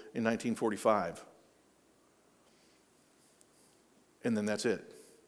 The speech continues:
As if God just showed up in that moment and that was it for their life.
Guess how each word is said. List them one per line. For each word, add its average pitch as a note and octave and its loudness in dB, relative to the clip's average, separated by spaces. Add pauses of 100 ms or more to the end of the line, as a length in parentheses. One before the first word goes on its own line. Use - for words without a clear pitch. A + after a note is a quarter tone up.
(1000)
As B2+ 6
if E3+ 8 (300)
God D#3 12
just C#3+ 6
showed D#3 12
up D3+ 12
in C#3+ 6
that C#3+ 6
moment C3 8
and B2 6
that B2 8
was A#2 4
it D#3 6
for C#3+ 2
their A2+ 6
life. B2 4